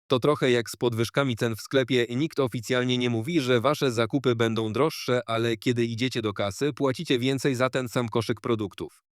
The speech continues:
Kochani, wiem, że to wszystko brzmi bardzo przygnębiająco. Ale nie chodzi o to, żeby was wystraszyć. Chodzi o to, abyście mieli pełną świadomość i nie dali się zaskoczyć.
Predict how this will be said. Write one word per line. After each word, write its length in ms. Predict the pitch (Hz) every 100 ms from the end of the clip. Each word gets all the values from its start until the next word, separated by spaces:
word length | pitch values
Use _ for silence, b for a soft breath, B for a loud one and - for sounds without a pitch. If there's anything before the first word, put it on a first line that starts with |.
| _ _ _ _ _
Kochani, 560 | 165 143 127 107 101 101
wiem, 260 | 120 147
że 140 | 123 113
to 140 | 117
wszystko 380 | - 160 - 127
brzmi 220 | 107 123
bardzo 340 | 120 147 127
przygnębiająco. 880 | 113 - 113 117 120 139 110 92 80 - _ _ _ _ _ _
Ale 220 | 131 147
nie 120 | 143 131
chodzi 280 | 139 123
o 140 | 127 107
to, 240 | 113 117
żeby 260 | 113 117 120
was 200 | 117 107
wystraszyć. 680 | 123 - 117 95 85 - - _ _ -
Chodzi 320 | 139 131 127
o 140 | 120
to, 220 | 107 120 113
abyście 340 | 120 - 123
mieli 260 | 123 120 110
pełną 360 | 160 160 135
świadomość 680 | 120 120 107 156 147 147 -
i 60 | 139
nie 140 | 135
dali 240 | 113 113
się 140 | 107 120
zaskoczyć. 640 | 117 - 104 - 82 -